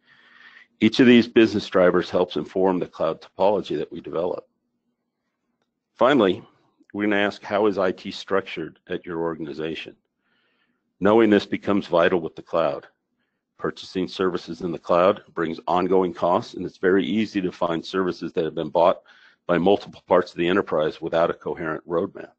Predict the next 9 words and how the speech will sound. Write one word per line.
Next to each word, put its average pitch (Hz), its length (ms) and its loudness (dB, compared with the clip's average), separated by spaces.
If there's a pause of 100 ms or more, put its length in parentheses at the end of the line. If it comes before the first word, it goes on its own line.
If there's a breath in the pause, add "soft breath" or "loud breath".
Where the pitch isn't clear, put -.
(1080)
This 117 200 4
is 107 80 -4
costly 104 480 2
not 92 240 2
only 104 200 0
from - 220 -6
a 85 40 -6
complexity - 600 -4
standpoint, 76 600 -10